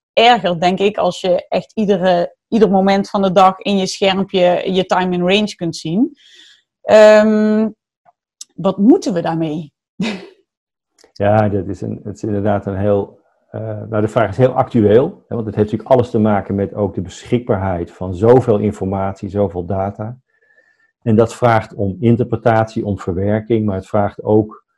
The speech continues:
Speaker 2: om bescherming, denk ik, hè, tegen een overload aan, eh, aan
Speaker 1: Ja.
Speaker 2: informatie. Wil je alles weten? Kan je er iets mee? Wat moet je daarmee? Laten we beginnen met vast te stellen dat mensen daarin verschillen. Dus, eh, sommige mensen houden heel erg van,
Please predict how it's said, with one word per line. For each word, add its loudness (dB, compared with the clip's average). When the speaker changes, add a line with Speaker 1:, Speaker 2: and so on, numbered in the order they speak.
Speaker 2:
om 0
bescherming, 0
denk -8
ik, -8
hè, 0
tegen 2
een -6
overload 2
aan, -6
eh, -8
aan -4
Speaker 1:
Ja. -2
Speaker 2:
informatie. -8
Wil 2
je 2
alles 2
weten? 0
Kan 2
je 2
er -2
iets -6
mee? -6
Wat -8
moet -4
je -12
daarmee? -14
Laten 2
we -
beginnen 6
met 4
vast 2
te -8
stellen 4
dat 4
mensen 4
daarin 0
verschillen. -8
Dus, -4
eh, 4
sommige 0
mensen -2
houden 4
heel 4
erg -2
van, 0